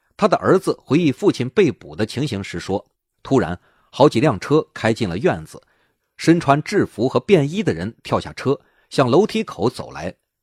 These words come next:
那个年代，许多人料定自己会被逮捕，只是不知道什么时候轮到自己。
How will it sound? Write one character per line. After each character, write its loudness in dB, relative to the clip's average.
那 2
个 -6
年 -10
代， -6
许 -2
多 8
人 0
料 6
定 -2
自 -4
己 -14
会 -4
被 -2
逮 -2
捕， -20
只 -2
是 -2
不 2
知 0
道 0
什 -4
么 0
时 -2
候 -4
轮 -4
到 -2
自 -4
己。 -20